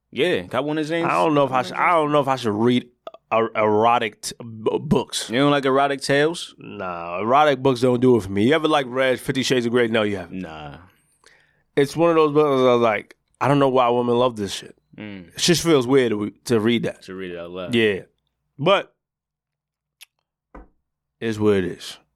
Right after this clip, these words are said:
Speaker 2: What shows you been watching?
Speaker 1: Shows. When I finished that, The Joint, Behind the Eyes. Finished Behind Her Eyes. I don't think I picked up. Oh, you know what I be doing?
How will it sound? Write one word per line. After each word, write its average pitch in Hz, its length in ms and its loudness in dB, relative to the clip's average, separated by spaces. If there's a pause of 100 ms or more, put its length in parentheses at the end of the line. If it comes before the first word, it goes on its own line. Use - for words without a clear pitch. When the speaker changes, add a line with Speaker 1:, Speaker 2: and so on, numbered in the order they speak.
Speaker 2:
What 170 180 2
shows 185 260 2
you 131 80 -2
been 107 140 2
watching? - 300 -4 (600)
Speaker 1:
Shows. 90 680 -10 (480)
When 80 120 -16
I 82 60 -14
finished 98 440 -12
that, 82 380 -12
The 87 80 -18
Joint, 85 440 -14 (560)
Behind 90 340 -12
the 90 100 -14
Eyes. 85 420 -16 (1300)
Finished 85 200 -18
Behind 87 260 -14
Her 85 100 -14
Eyes. 76 320 -12
I 80 80 -12
don't 160 220 -6
think 156 140 -4
I 143 100 0
picked 160 300 -8
up. 147 200 -4
Oh, 131 120 2
you 143 80 0
know 160 180 2
what 160 140 2
I 156 100 2
be 151 160 -4
doing? 165 520 0